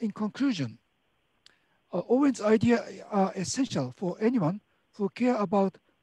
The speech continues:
social reform, uh, social care, social welfare, reform of economics, and the achievements of the United Nations, uh, Sustainable Development Goals.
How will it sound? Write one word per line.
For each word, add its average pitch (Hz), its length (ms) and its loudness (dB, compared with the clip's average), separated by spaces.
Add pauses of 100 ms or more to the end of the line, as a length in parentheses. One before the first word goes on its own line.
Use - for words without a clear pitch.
social 208 440 -2
reform, 196 480 -4 (840)
uh, 165 300 -4 (540)
social 196 540 -4
care, 208 320 0
social 208 320 -6
welfare, 185 560 0 (480)
reform 214 400 0
of 180 240 -4
economics, - 760 -6 (280)
and 170 160 -2
the - 160 -10
achievements 202 600 -4
of 156 200 -6
the - 120 -20
United 185 380 -4
Nations, 180 580 -8 (460)
uh, 160 440 0 (680)
Sustainable 180 500 -2
Development 156 460 -4
Goals. 127 680 -2